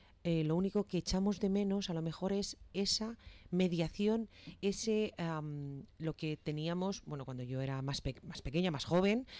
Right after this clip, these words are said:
que tú veías a la policía y que sí hacía esa mediación policial de la que ahora se puede, am, puede alardear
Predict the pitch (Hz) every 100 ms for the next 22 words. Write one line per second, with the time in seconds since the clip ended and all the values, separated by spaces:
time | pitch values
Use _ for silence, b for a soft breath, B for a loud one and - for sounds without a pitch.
0 | B B - 160 143 151 160 147 147 139
1 | 165 170 - 160 - 143 - 208 180 -
2 | 190 - 139 139 143 160 165 160 - 180
3 | B B B 156 156 143 - 143 175 208
4 | 196 269 - B B B B B - 175
5 | - 165 165 190 196 170 - 151 143 143
6 | 135 131 127 - - 151 170 175 - -
7 | - - - 147 139 147 165 170